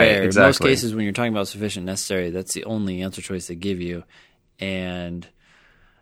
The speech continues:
Speaker 1: I mean, I guess there could be another answer choice that might talk about an assumption, and you ask yourself, "Okay, is that assumption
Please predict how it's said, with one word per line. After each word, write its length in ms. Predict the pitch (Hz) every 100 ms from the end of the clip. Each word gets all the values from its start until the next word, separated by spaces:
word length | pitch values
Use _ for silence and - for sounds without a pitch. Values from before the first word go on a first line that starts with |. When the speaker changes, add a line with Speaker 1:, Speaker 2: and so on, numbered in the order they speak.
| _ -
Speaker 1:
I 40 |
mean, 200 | 139 143
I 80 | 131
guess 260 | 123 143 -
there 140 | 117
could 240 | 107 143 117
be 120 | 110
another 320 | 101 107 107
answer 280 | 95 95 104
choice 260 | 104 92
that 100 | 107
might 220 | 95 92 -
talk 220 | 98 90
about 260 | 87 87
an 140 | 80 80
assumption, 560 | - 135 135 - 101
and 100 | 92
you 80 | 90
ask 220 | 90 87
yourself, 320 | 98 92 87 85
"Okay, 300 | 98 95 90
is 100 | 87
that 160 | 92
assumption 800 | 87 - 110 113 - 95 80 80